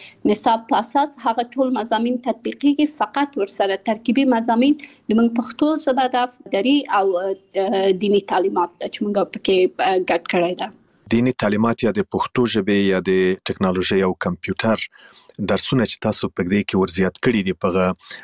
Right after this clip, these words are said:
Speaker 2: اصلي اساسي، آ، نصاب باندې، دا د افغانستان د معارف د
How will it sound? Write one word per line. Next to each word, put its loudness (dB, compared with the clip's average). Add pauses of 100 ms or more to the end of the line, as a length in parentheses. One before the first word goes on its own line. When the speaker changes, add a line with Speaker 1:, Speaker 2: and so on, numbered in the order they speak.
Speaker 2:
اصلي 0
اساسي، 0 (220)
آ، 0
نصاب 0 (100)
باندې، 0 (680)
دا 0
د -2
افغانستان 0
د -2 (500)
معارف 0 (520)
د 0